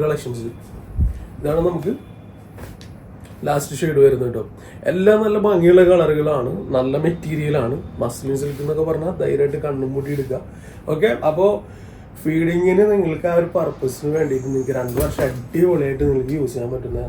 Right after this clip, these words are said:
സൂപ്പർ കിടിലൻ ക്ലോത്ത് ആട്ടോ. സിക്സ് നയൻ ഫൈവ്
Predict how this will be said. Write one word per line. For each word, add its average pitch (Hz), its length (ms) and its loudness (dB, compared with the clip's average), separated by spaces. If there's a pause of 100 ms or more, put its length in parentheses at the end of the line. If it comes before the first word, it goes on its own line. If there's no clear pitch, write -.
(120)
സൂപ്പർ - 680 -2 (160)
കിടിലൻ 143 380 -2 (260)
ക്ലോത്ത് 131 460 0
ആട്ടോ. 117 180 -8 (600)
സിക്സ് 143 240 -8
നയൻ 131 240 0
ഫൈവ് 120 260 0